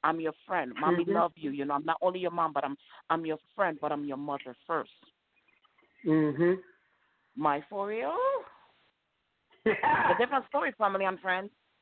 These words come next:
Speaker 1: You know, we,
Speaker 2: Yeah.
Speaker 1: we, we have a saying that the apple don't fall far from the tree, but family and friends, I'm here to tell you today, the apple have not fallen off the tree with that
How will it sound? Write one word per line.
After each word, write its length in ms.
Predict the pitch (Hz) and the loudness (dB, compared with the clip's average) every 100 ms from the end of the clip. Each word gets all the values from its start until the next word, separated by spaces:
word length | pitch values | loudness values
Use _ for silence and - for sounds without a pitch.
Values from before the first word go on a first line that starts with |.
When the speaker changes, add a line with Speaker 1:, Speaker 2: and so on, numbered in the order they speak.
| _ _ _ _ | _ _ _ _
Speaker 1:
You 160 | 170 226 | -6 -2
know, 220 | 233 226 | 2 2
we, 100 | 214 | 2
Speaker 2:
Yeah. 200 | 202 233 202 | 0 0 -4
Speaker 1:
we, 140 | 196 - | -10 -14
we 160 | 175 196 | -14 -6
have 180 | 202 214 | 0 2
a 80 | 214 - | 0 -2
saying 200 | 214 208 | -6 -4
that 120 | 190 | -4
the 80 | - - | -2 -2
apple 260 | 220 247 | -2 -4
don't 240 | 208 214 - | -4 -4 -2
fall 240 | 233 214 220 - | 0 0 0 0
far 180 | 208 214 | -2 -2
from 160 | 202 190 | -8 -10
the 240 | _ 208 | _ -12
tree, 100 | 214 | -8
but 120 | 180 - | -6 -6
family 220 | 214 208 | -8 -8
and 120 | 180 - | -8 -8
friends, 160 | 180 | -10
I'm 100 | 160 | -10
here 140 | 160 214 | -12 -16
to 60 | 165 - | -16 -12
tell 100 | 175 | -12
you 80 | 180 | -12
today, 220 | - 175 - - - | -10 -8 -8 -12 -4
the 80 | 165 - | -2 0
apple 240 | 208 214 | -2 -4
have 160 | 165 143 156 | -12 -10 -6
not 140 | 165 175 | -6 -4
fallen 180 | 151 | 0
off 140 | 143 156 | 0 -2
the 100 | 139 - | -6 -12
tree 120 | 139 | -12
with 140 | 139 | -10
that 120 | 123 | -6